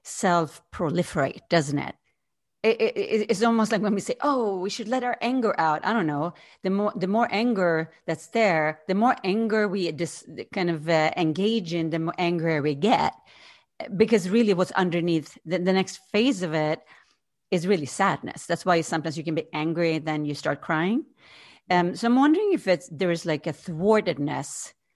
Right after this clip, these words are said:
of a true emotion when we get stuck in one stage, and why? Like, why do we? Like, what is this attachment to, like, not moving on to the next piece? What do you think?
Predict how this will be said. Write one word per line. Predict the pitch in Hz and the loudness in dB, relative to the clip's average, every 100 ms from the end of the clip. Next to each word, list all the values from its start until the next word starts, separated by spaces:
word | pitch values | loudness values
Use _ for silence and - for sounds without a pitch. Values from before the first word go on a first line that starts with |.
| _ _ - | _ _ 0
of | 170 156 | 2 2
a | |
true | - - 185 | -4 -4 -2
emotion | 175 165 165 160 - 147 151 | 0 0 0 0 -4 -4 -2
when | 156 | -2
we | |
get | 151 151 | -4 -8
stuck | - - - - 151 - - - | -10 -10 -6 -2 -4 -6 -18 -6
in | 170 160 | -4 -2
one | 151 151 151 | -2 -2 -2
stage, | - - 208 160 156 - - - - | -6 -2 2 2 0 -8 -20 -8 -2
and | 214 196 | 0 4
why? | 196 269 - - _ | 4 4 2 -8 _
Like, | 165 | -4
why | 180 233 277 | 0 0 2
do | 185 262 | 0 -2
we? | 180 160 | -4 -8
Like, | - 151 | -6 -4
what | 170 233 | -2 -2
is | 262 233 - | -2 -6 -8
this | 180 - - | -8 -8 -12
attachment | - 180 - - 143 143 | -6 -4 -4 -8 -8 -8
to, | - 156 | -6 -6
like, | 170 160 | -6 0
not | 170 175 | 0 0
moving | 175 165 165 | -2 -2 -2
on | 151 151 | -2 -2
to | - | -6
the | 147 | -6
next | 147 143 - - - - _ _ _ _ _ _ | -4 -6 -10 -18 -18 -20 _ _ _ _ _ _
piece? | - 196 - - - - - | -10 -10 -10 -12 -16 -16 -6
What | 196 | -2
do | |
you | 208 196 | -2 -4
think? | - 151 - | -6 -12 -14